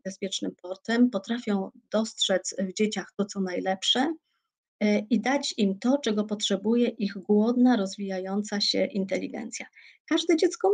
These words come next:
ma jakieś silne strony, jest w czymś dobre, więc jeśli jako dorośli potrafimy pokazać: „Dobrze, może z tym sobie gorzej radzisz, ale zobacz, z tym sobie świetnie radzisz”,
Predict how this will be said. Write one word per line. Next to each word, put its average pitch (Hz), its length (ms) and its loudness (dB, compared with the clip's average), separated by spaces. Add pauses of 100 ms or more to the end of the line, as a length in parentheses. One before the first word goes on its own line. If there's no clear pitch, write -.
ma 269 160 0
jakieś - 300 -6
silne 95 380 -2
strony, 104 440 -4
jest 247 220 2
w - 40 -20
czymś 185 260 -6
dobre, - 400 -8
więc 202 180 -4
jeśli 226 240 -2
jako 214 240 -2
dorośli 233 500 0
potrafimy 214 600 2
pokazać: 190 520 -10
„Dobrze, 330 240 -2
może 233 240 0
z - 80 -6
tym 262 140 4
sobie 220 320 0
gorzej 185 320 -2
radzisz, 190 380 -8
ale 190 160 -6
zobacz, 196 380 -10
z - 160 -12
tym 180 160 -10
sobie - 300 -14
świetnie 262 380 2
radzisz”, - 380 -6